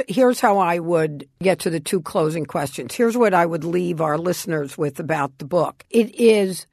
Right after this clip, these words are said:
the most entertaining way I could imagine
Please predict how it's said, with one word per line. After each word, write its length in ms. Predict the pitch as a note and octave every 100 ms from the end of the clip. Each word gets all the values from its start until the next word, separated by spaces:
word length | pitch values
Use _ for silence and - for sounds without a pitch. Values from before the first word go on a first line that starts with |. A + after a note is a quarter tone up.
| _ _
the 120 | F#3
most 480 | G#3 A#3 D4+ F#4+ - -
entertaining 840 | A#3 A3+ A#3 - G#3 G3+ F#3+ F3+
way 340 | E3+ E3+ E3 E3
I 140 | E3 E3+
could 180 | G3 D#3+
imagine 760 | D#3 D#3 D3+ D3+ D#3 - -